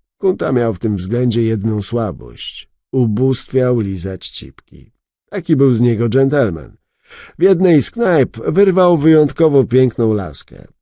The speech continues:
taką, na widok której fiut stawał na baczność niejako z urzędu.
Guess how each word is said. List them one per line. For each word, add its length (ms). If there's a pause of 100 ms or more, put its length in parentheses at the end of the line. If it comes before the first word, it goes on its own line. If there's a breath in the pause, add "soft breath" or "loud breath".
(160)
taką, 500
na 140
widok 380
której 400
fiut 420
stawał 500
na 140
baczność 720
niejako 480
z 80
urzędu. 580